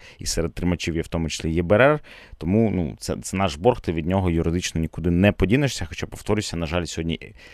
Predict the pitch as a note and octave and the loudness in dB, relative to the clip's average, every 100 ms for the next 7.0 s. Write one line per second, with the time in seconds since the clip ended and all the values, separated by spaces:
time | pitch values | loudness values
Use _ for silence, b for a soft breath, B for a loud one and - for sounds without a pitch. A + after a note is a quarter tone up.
0 | B B - C#2 C2+ D#2+ F#2 G2+ G#2 - | B B -6 -2 -2 -2 2 6 6 4
1 | F2+ F2 F2 G2+ G2 E2+ D#2+ E2 D#2 D2+ | 2 2 4 4 4 2 -4 -6 -6 -4
2 | E2+ - D#2+ E2 E2 - D#3 E3+ F#2 - | -4 -4 -2 -2 -2 2 2 2 -4 -2
3 | E2 D#2+ - C#2+ - F#2+ F2+ F2 - D#2 | -2 -2 -4 -6 -2 2 4 2 -2 -4
4 | D2+ C#2+ B B B B - E2+ D#2+ - | -4 -6 B B B B -2 0 0 2
5 | B2 A#2 E2+ F#2+ G2+ C3+ C3 - - - | 4 4 2 4 4 4 2 -2 -6 -4
6 | F2 E2+ D#2 G2 F2+ F2+ G#2+ A2 G#2 G#2+ | -4 -4 0 2 2 6 6 6 2 0